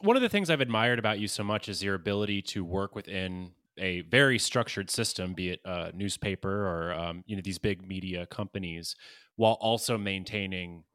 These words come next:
these independent projects. Is that balance something that you value? Do you, do you tend to, 'cause it sounds, from everything you're telling me, it's like you like both and there's elements about both. So how do you try to strive for the balance in your life?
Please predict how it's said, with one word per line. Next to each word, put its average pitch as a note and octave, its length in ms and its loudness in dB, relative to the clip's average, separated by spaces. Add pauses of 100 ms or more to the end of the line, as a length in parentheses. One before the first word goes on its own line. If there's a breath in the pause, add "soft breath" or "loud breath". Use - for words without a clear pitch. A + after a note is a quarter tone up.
(120)
these G2 160 -6
independent F#2 520 -6
projects. - 680 -10 (340 soft breath)
Is B2+ 120 2
that D#3+ 240 4 (240)
balance A#2 440 4
something A#2 340 0
that G#2+ 120 0
you G2+ 160 -2
value? B2+ 640 2
Do A2+ 120 -2
you, G2+ 180 0
do G#2 160 -8
you G2 100 -4
tend G#2 320 -4
to, F#2 360 -2 (580)
'cause C3+ 100 -4
it D#3 100 -2
sounds, G#3+ 260 4 (180)
from F3+ 140 8
everything G#3 260 6
you're B2+ 100 2
telling E3+ 280 2
me, A2 100 2
it's - 120 -2
like A2 180 2
you A#2 120 -2
like D#3 240 4 (180)
both A2+ 480 0 (300 soft breath)
and A#2 80 2
there's A#2+ 160 2
elements C#3 380 2
about G#2 240 0
both. G2+ 160 0
So E3 100 0
how G3 180 2
do G#3+ 60 0
you G3+ 100 2
try D#3 280 0
to D3+ 100 0
strive C#3 460 0
for B2+ 80 -4
the G#2 80 0
balance F#2 420 -4
in G#2+ 160 -2
your G2 320 -2 (200)
life? F#2+ 420 -4